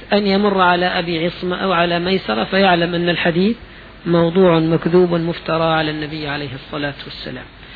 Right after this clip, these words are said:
وتبعه على هذا الإمام الواحدي في كتابه الوسيط، وتوفي سنة ثمان وستين وأربعمائة، وكان الواحدي تلميذا للإمام الثعلبي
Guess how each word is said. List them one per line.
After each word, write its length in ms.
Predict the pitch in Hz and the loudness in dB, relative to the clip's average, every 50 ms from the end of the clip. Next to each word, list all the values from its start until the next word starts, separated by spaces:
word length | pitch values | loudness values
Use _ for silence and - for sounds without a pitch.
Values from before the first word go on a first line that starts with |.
| - - - - - | -18 -18 -18 -12 -2
وتبعه 720 | - 180 180 - 220 220 220 269 277 240 233 233 214 240 233 | 0 0 2 2 2 4 4 4 6 6 6 6 6 6 6
على 240 | 214 202 202 202 202 | 6 6 6 4 2
هذا 680 | 208 202 208 233 226 226 226 220 226 226 226 208 190 | 2 2 2 2 2 2 0 0 0 0 0 0 -2
الإمام 480 | 180 180 190 196 196 202 202 208 208 202 | -4 -4 -4 -4 -4 -4 -4 -4 -4 -4
الواحدي 680 | 196 202 208 208 202 196 - 208 196 202 214 185 160 143 - | -2 0 2 2 2 2 0 -2 -2 -2 -4 -6 -6 -8 -10
في 100 | 147 147 - - | -12 -12 -10 -12
كتابه 420 | 165 - 175 170 170 156 160 143 170 170 165 | -6 -4 -2 -2 -2 -2 -4 -6 -8 -8 -8
الوسيط، 440 | 165 165 160 - - 180 196 208 - - - - - - - - - - - - - - - - - - | -8 -10 -10 -8 -6 -6 -6 -6 -8 -10 -16 -20 -20 -20 -20 -20 -20 -20 -20 -20 -20 -20 -20 -20 -10 -4
وتوفي 560 | 180 180 170 - 190 190 208 190 - - 160 | -4 -2 -2 0 0 0 0 0 -2 -4 -4
سنة 260 | 151 - 180 170 156 147 | -2 -2 -2 -2 -2 -4
ثمان 800 | - 165 151 - 165 160 170 180 190 185 185 185 180 165 151 | -4 -6 -4 -2 -2 0 2 4 4 4 2 2 -2 -4 -6
وستين 540 | 156 147 143 - 151 - - - 196 190 180 | -8 -10 -10 -10 -12 -12 -8 -6 -4 -4 -2
وأربعمائة، 680 | 160 156 160 160 156 160 156 160 185 190 208 208 - - | -4 -4 -6 -6 -4 -2 -2 -2 -2 -2 -2 -4 -4 -4
وكان 340 | - 180 170 - 208 190 180 | -4 -4 -2 0 0 0 0
الواحدي 560 | 170 156 165 165 160 - - 175 175 208 208 - - | 0 -2 -2 -2 -2 -2 -4 -4 -4 -6 -6 -6 -6
تلميذا 480 | 196 180 185 196 220 226 208 180 180 165 | -6 -6 -4 -2 0 0 2 2 2 2
للإمام 580 | 160 156 160 160 165 160 160 165 160 151 147 | 2 0 -2 -2 -2 -2 -2 -2 -2 -2 -4
الثعلبي 680 | 147 139 - - 175 151 151 151 156 156 175 208 240 254 | -6 -6 -2 0 2 2 2 2 2 0 0 -2 -2 -4